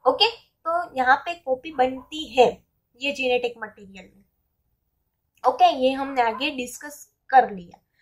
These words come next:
ओके गाइस, तो यहाँ पे जो है वो एबिलिटी है, ability to direct their duplication। ओके, तो other molecule in the living system such as protein fail to fulfill first criteria itself।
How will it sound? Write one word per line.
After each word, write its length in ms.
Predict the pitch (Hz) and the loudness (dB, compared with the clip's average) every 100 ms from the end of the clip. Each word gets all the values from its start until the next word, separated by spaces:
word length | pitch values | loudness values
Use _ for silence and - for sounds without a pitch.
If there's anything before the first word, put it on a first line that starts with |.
| _ _ _ | _ _ _
ओके 180 | 285 349 | -8 -4
गाइस, 240 | 359 403 - _ _ _ | -2 -4 -6 _ _ _
तो 100 | 330 | -6
यहाँ 300 | 330 285 262 285 | -4 0 2 2
पे 100 | 381 | 0
जो 180 | 370 381 403 339 | -2 0 0 -2
है 180 | 320 339 | -2 -2
वो 180 | 320 294 | 4 8
एबिलिटी 560 | 254 277 294 285 302 | 8 6 -6 -10 -14
है, 180 | 240 233 185 208 | -8 -6 -6 -10
ability 280 | - 277 302 330 | -18 -14 -14 -14
to 100 | 320 277 | -4 4
direct 320 | 240 262 262 | 4 4 0
their 100 | 254 254 | -2 -2
duplication। 580 | 254 226 226 196 - 214 | -4 -18 -20 -20 -14 -10
ओके, 160 | 285 539 _ _ _ _ _ - | -10 -12 _ _ _ _ _ -4
तो 40 | - - | 2 4
other 220 | 262 359 427 | 8 8 8
molecule 520 | 427 381 403 403 415 415 311 | 6 -6 -8 -14 -14 -14 -14
in 80 | 302 | -8
the 80 | 339 | -8
living 320 | 277 294 311 | -8 -12 -12
system 480 | - 311 - 294 196 _ _ | -14 -16 -10 -10 -10 _ _
such 260 | - 320 - 294 | -6 -6 -4 -4
as 140 | 285 - - | -4 -6 -2
protein 400 | 254 254 349 339 | -2 0 -4 -4
fail 240 | 269 262 262 | 0 0 -2
to 80 | 311 | -18
fulfill 500 | 262 262 262 311 320 - | -16 -16 -14 -16 -14 0
first 280 | 254 254 - | 0 0 -10
criteria 480 | 233 226 - 233 233 220 | -8 -8 -8 -8 -6 -6
itself। 320 | - - | -16 -20